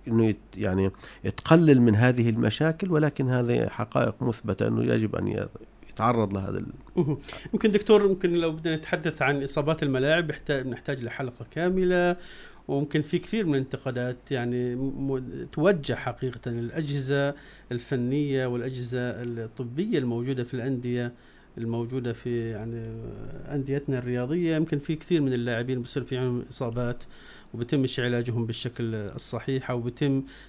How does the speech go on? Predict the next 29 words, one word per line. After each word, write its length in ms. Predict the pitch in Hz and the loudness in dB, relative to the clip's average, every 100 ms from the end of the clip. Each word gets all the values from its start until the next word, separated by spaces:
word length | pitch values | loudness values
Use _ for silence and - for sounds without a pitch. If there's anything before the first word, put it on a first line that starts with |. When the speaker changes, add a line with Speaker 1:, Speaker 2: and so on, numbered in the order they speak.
| - | -4
Speaker 2:
تأخير 480 | 139 - 151 135 120 | -4 0 0 2 2
علاجهم، 500 | 127 151 143 160 156 | 4 4 4 2 2
وبالتالي 380 | 147 139 110 139 | 0 0 2 2
Speaker 1:
صحيح. 140 | 107 | 0
Speaker 2:
تتفاقم 500 | - - 147 139 123 | -4 0 0 2 0
لديهم 460 | 123 127 120 123 127 - - - 131 | 2 2 2 0 -2 -10 -20 -8 -2
الإصابات. 720 | 123 - - 120 117 98 - - - - - | -2 -2 -2 -2 -2 -4 -10 -20 -20 -16 -8
يمكن 200 | 160 160 | 2 4
الموضوع 300 | 156 156 156 | 4 4 2
بحاجة 380 | 139 156 135 131 | 2 2 2 2
لحلقات 580 | - 131 120 127 110 | 0 -2 0 -2 -2
يعني 340 | 117 110 120 117 123 120 117 113 | -2 0 0 -2 -4 -8 -8 -6
بهذا 220 | 117 120 | -4 -4
الخصوص. 540 | 113 127 - 123 - - - - - | -4 -8 -4 -6 -6 -14 -20 -6 4
ولكن 480 | 175 214 226 202 - | 6 6 6 4 2
يعني 220 | 151 151 | 2 4
دكتور، 460 | 143 143 170 165 156 - | 4 2 2 2 0 -2
يمكن 460 | 170 175 160 143 - - | 0 4 4 4 -2 -6
خشونة 380 | - - 180 175 | -6 2 2 2
مفصل 320 | 147 143 139 123 | 0 -4 -4 -4
الركبة 340 | 143 - 135 - | -4 -4 -2 -2
البعض 380 | 135 143 175 151 | -2 0 0 2
ربطوا 480 | 160 170 170 165 156 | 2 0 0 0 -2
بالتقدم 880 | 147 147 - 143 165 147 151 151 143 | -2 -2 -2 -2 0 2 4 4 4
بالعمر، 720 | 156 147 139 127 165 113 - - - - - - - | 2 2 2 4 4 2 -2 -12 -20 -20 -20 -12 -2
يعني 720 | 120 123 123 123 123 123 120 | 0 2 2 2 0 0 -2
بقول 220 | 120 147 | -2 -2
لك 180 | 143 - | -2 -2
الإنسان 500 | 135 - 151 147 | -4 -2 0 2